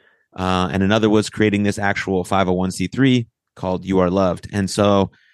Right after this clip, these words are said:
there's been a few iterations about, like, what we, what our nuts and bolts are, what we do. But, um, mostly we have clothing. Um, all the clothing proceeds go to our donations, and that uses to fund our support groups. Uh, we post social media every day.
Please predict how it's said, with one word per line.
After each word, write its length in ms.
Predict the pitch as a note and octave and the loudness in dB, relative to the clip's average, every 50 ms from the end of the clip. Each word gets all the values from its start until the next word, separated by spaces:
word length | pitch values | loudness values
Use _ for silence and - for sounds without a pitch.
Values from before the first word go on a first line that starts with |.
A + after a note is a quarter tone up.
| _ - | _ -2
there's 120 | D3 D#3 C#3+ | -2 0 2
been 100 | E3+ E3+ | 2 0
a 40 | D3+ | 0
few 240 | - - C#3 D3+ C#3 | 0 0 0 2 2
iterations 600 | F2+ A#2+ A#2+ A2+ G#2+ A2 A#2 A#2 - C#3 B2 A2 | 2 2 0 0 0 0 -2 -2 -2 -4 -6 -8
about, 320 | F#2+ F#2 G2 G2 D#2 C2+ D2 | -6 -6 -6 -6 -6 -6 -4
like, 140 | G2 F#2+ - - | -4 -4 -2 0
what 300 | F#2 G2+ G2+ G2 F2+ C2+ | 2 4 4 4 2 0
we, 180 | G2+ G2+ F#2 - _ | -2 -4 -4 -6 _
what 160 | - F#2+ G2+ G2+ | -4 -2 0 0
our 140 | G2 F#2+ F#2+ | 0 0 0
nuts 300 | F#2+ F#2+ G2 - - - | 0 0 -2 -2 -2 -6
and 100 | F#2 E2+ | -4 0
bolts 240 | F#2 F#2+ G2+ - | 0 0 0 0
are, 60 | G2+ F#2 | -2 -2
what 120 | G2 G2 | 0 0
we 100 | F#2+ F#2 | 0 -2
do. 340 | F2 - A2 B2 D3 F3 D#3 | -2 0 2 2 2 2 2
But, 320 | B2 - A2 G#2+ G#2+ - _ _ _ _ _ _ _ _ _ - | 2 0 0 0 0 -4 _ _ _ _ _ _ _ _ _ -10
um, 360 | - A2 A2 A2 A2 G#2+ G#2+ | -6 -2 -2 -2 -2 -2 -2
mostly 680 | G#2+ A#2+ C3+ D3 C#3+ - C3+ C3 B2+ B2 A#2+ A#2+ A#2 - _ _ - | 0 2 2 2 2 -2 -8 -8 -6 -6 -8 -10 -10 -14 _ _ -8
we 140 | G2+ G#2+ G#2 | -6 -4 -2
have 420 | G2 G2+ G2+ G2 G2 G2 F#2 F#2+ - | 0 0 0 0 0 0 -2 -4 -4
clothing. 580 | - B2 A2+ A2+ G#2 G#2+ A2+ B2 C3 B2+ C3+ _ _ _ _ - | 0 2 2 4 4 2 0 -2 -2 -6 -10 _ _ _ _ -14
Um, 540 | - G2 F#2+ F#2+ F#2+ F#2 F#2+ F#2+ F#2 F#2 F2+ | -10 -8 -6 -4 -4 -2 -2 -2 -2 -4 -4
all 240 | - - G2 G2 G2 F#2 | -2 0 2 2 2 2
the 320 | F2+ F#2+ F#2+ F#2 F#2 F#2 | 0 -2 -2 -2 -4 -4
clothing 420 | - - G2+ G2 G2 F#2 G2 G2 | -4 0 2 2 2 2 0 -2
proceeds 420 | F#2 - G2+ G2 F#2+ - G2+ F#2 - | -2 0 0 0 2 0 -2 -4 -2
go 140 | - F#2 F#2+ | 0 0 2
to 100 | F2+ F2+ | 2 2
our 100 | F2+ F2 | 2 0
donations, 600 | E2+ F#2+ F#2 F2+ F#2+ G#2 G2+ - G#2+ G2+ F#2+ - D2+ | 0 -2 -4 -2 -2 -4 -2 -2 -2 -4 -4 -4 -4
and 100 | F2+ F2+ | -4 -4
that 160 | F#2 F2+ - _ - | -4 -4 -6 _ -6
uses 320 | - F#2 F2+ F2+ E2+ - | -4 -4 -4 -4 -4 -4
to 80 | - F2 | -4 -4
fund 300 | - - F#2 F2+ F#2 F2 | -2 0 0 0 2 0
our 180 | E2+ E2 D#2+ - | 0 -2 -2 -4
support 400 | - - - - A2+ A2+ A2+ - | -6 -8 -4 0 0 0 0 0
groups. 400 | A2 A2+ A2+ - - - - - _ _ _ - _ _ _ _ _ - | 0 0 0 -2 -4 -8 -14 -16 _ _ _ -20 _ _ _ _ _ -6
Uh, 280 | F#2 F#2 F2+ F#2 F#2 F#2 | -2 0 0 2 2 0
we 100 | F#2 G2 | 0 2
post 240 | - - G2 G2 - | 2 2 2 2 2
social 260 | - G2 F2+ - - | 0 0 0 0 0
media 280 | G2 G#2+ G#2+ G#2+ G#2+ F#2+ | 0 2 4 4 4 2
every 160 | F#2+ F#2 F#2+ F#2+ | 2 0 0 2
day. 360 | A#2+ B2+ B2 A#2+ A#2+ A#2 | 2 4 4 4 2 0